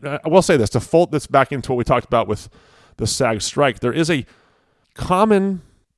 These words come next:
fear now where tangible, physical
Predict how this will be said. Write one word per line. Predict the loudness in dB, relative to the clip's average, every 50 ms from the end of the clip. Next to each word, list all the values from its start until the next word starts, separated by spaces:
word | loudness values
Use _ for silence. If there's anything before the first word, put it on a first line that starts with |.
| _ _
fear | _ -20 -6 -2 0 4 6 8 8 8 8
now | 4 0 -6 -10 -14 -16 -16 -18 -20 _ _ _ _ _ _ _ _ _ _ _ _ _
where | -10 -4 0 0 2 2 0 -2 -4 -8 _ _ _ _ _ _ _ _ _ _ _ _ _ _ _ _ _ _
tangible, | -4 -2 0 0 -2 0 -2 -4 -4 -2 -2 -2 -2 -2
physical | -4 -8 -6 -4 -4 -2 -2 -2 -6 -6 -2 2 4 4 4 4 2 0